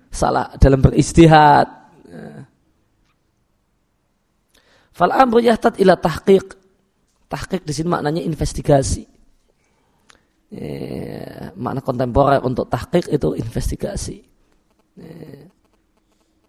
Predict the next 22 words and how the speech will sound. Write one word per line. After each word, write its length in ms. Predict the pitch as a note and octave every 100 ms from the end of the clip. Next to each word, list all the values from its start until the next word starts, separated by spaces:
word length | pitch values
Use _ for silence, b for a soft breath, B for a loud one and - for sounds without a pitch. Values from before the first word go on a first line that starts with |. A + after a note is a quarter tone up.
| _ _ _ _ _ _ _ _ _
Fal 160 | F3 -
amru 200 | C4 A#3+
yahtad 360 | G#3 - A#3+ G3+
ila 160 | F#3
tahqiq. 600 | F#3 C3+ - G3 - _ _ _ _ _ _ _
Maka 240 | - - -
perlu 240 | C#4 E4+
investigasi. 1120 | E3+ D3 C#3+ - C#3 C#3 C3 - - - - - _ _ _ _ _ _ _ _ _ _ _ _
Dan 160 | E3 F3+
perlu 320 | G#3+ A3 A#3
waktu 640 | A#3 - - F3 E3 E3
sehingga 320 | - E3 D3
bisa, 640 | E3 D3+ E3 E3 F#3+ C#4 E4+ _ _ _ _ _
eh, 400 | - B2 B2+ B2+
dilaksanakanlah 800 | - C#3 D3 - E3+ E3+ D#3 D#3
kisos 320 | - - E3 -
pada 320 | D#3 F3 D3
orang-orang 400 | C#3+ - D#3+ G#3+
yang 80 | F3+
berhak 220 | A3 A#3
untuk 400 | G3+ A#3+ F#4+ E4+
dikisos. 1000 | - - C#3+ - - C3+ - - - -